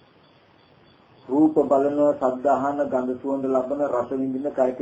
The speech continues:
ස්පර්ශ දැනෙන මේ ටිකම අපිට හරය වෙලා තියෙන්නේ. කමක් නැහැ.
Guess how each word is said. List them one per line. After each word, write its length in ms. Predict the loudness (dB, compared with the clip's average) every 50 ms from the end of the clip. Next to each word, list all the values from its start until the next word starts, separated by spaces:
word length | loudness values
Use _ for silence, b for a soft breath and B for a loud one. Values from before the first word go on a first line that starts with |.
| -6 -6
ස්පර්ශ 380 | -6 -6 -2 -2 -2 -2 -2 -6
දැනෙන 360 | -2 -2 -2 -2 -2 -4 -6 -6 -4
මේ 260 | -2 -2 0 0 -2 -4
ටිකම 380 | -6 -10 -8 -4 -4 -2 0 0 0 2
අපිට 300 | 0 -2 -2 -4 -4 0
හරය 340 | 0 0 2 0 0 0 0 -2
වෙලා 240 | -2 -4 -6 -8
තියෙන්නේ. 460 | -8 -10 -16 -18 -18 -18 -20 -20 -20 -20 -20 -20 -20 -20 -20 -20 -20 _ _ _ _ _ _ _ _ _ _ _ _ _ _ _ _ _ _ _
කමක් 360 | -2 0 4 6 6 6 4 2
නැහැ. 380 | -2 -2 2 4 4 4 2